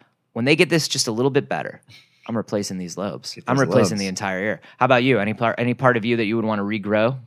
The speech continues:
Speaker 2: Uh, I'm good.
Speaker 1: Fuck you.
Speaker 2: <laughs>
Speaker 1: Fuck you. <sighs> I don't know, you guys. Uh, is there any part of you that, would you let them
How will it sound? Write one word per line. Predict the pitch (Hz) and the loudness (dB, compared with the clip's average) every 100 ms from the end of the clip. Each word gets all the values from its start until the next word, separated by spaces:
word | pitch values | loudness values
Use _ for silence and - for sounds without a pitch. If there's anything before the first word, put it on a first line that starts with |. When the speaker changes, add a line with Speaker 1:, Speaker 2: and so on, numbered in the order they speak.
| _ _ - | _ _ 0
Speaker 2:
Uh, | |
I'm | 95 95 98 98 98 - | 4 6 6 6 4 4
good. | 151 185 185 _ _ _ _ _ | 4 4 0 _ _ _ _ _
Speaker 1:
Fuck | - - 196 180 165 151 | -18 0 4 6 6 2
you. | 120 123 113 101 - - - 349 453 | 4 4 4 2 -2 -4 -6 2 4
Speaker 2:
<laughs> | 466 - 494 - 480 | 4 4 0 2 -4
Speaker 1:
Fuck | 427 - - 190 170 165 - 349 349 _ - | -4 -8 6 8 8 6 0 -4 -4 _ 0
you. | 139 147 123 98 95 - - - - | 6 8 8 6 -2 -10 -8 -12 -8
<sighs> | - - - - | -10 -8 -18 -10
I | - - 143 131 143 202 | 0 2 2 -2 4 8
don't | 233 | 10
know, | 202 185 | 10 8
you | 185 | 8
guys. | 190 185 185 180 165 - | 8 8 8 6 0 -4
Uh, | - 165 165 156 | 2 6 6 6
is | 170 | 4
there | 185 | 2
any | 208 | 2
part | 185 190 180 | 4 6 6
of | |
you | 160 175 175 | 4 4 4
that, | 165 | 4
would | 160 147 | 2 0
you | 202 | 0
let | 170 170 170 | 4 4 8
them | 170 165 170 | 6 6 4